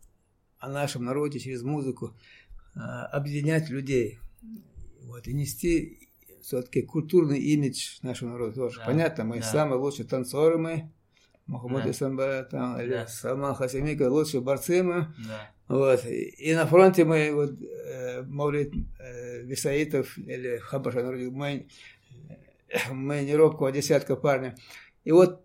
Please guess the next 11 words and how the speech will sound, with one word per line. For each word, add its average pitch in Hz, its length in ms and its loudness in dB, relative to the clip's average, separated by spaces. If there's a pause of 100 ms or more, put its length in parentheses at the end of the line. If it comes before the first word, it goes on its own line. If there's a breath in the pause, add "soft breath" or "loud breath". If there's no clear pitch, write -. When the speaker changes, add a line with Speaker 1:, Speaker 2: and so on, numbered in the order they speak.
Speaker 1:
тут 202 220 2
же 156 100 2
ещё, 139 420 0 (280)
значит, 131 320 -8
если 139 440 -4 (300)
культурный 165 560 0
имидж, 139 520 -2 (360)
имя, 147 400 0
имя - 560 -10
нашего 131 240 -6
интеллекта, 160 520 0